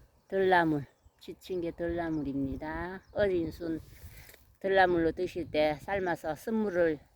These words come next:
한나절 빼고 드시면 맛이, 식감이 괜찮습니다. 또 여기는 개똥쑥, 이 개똥쑥 군락지입니다. 또 개똥쑥, 완전 개똥쑥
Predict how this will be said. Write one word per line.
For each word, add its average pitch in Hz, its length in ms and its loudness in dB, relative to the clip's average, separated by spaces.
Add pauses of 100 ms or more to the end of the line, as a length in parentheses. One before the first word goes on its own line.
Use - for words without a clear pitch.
(460)
한나절 180 640 0
빼고 196 360 0
드시면 160 640 -4 (600)
맛이, 170 500 -2
식감이 175 440 -4
괜찮습니다. 143 880 -8 (960)
또 160 400 -4
여기는 170 520 0 (1500)
개똥쑥, 180 560 -2 (760)
이 202 320 2 (320)
개똥쑥 220 480 2
군락지입니다. 139 720 -2
또 120 120 -12 (100)
개똥쑥, 135 500 -6 (640)
완전 165 400 2
개똥쑥 175 580 0